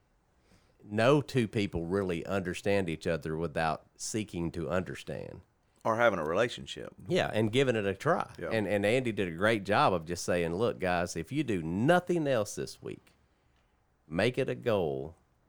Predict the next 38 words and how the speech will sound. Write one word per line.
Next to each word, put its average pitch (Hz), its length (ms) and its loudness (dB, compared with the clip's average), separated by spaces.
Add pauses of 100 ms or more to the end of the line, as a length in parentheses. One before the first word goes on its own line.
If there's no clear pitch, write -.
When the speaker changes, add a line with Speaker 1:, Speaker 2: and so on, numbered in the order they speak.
(200)
Speaker 1:
to 90 120 -6
find 110 420 2
somebody 123 480 0
that 80 160 -4
looks 98 300 -2
different 131 400 -2
from 131 220 -2
you 78 320 -4 (600)
and 76 160 -6
sit - 320 -2
down 107 300 0
with 80 180 -4
them 76 440 -6 (200)
and 78 160 -8
start - 500 0
the 85 120 -6
relationship." 78 760 -8 (840)
Speaker 2:
That's - 160 -20
big. 120 320 -10 (100)
Speaker 1:
That 92 160 0
was 92 140 -4
his 85 160 -8
challenge. 82 400 -4
So 95 100 -2
I 95 80 2
think 110 240 0
about 90 400 0 (420)
that 95 160 0
situation 98 680 0
where 80 400 0
you 87 140 -6
said, 87 260 -2
"Thank 87 220 -2
God 90 180 0
it 82 80 -2
was 78 140 -8
videotaped," 82 840 -4
and, 73 200 -6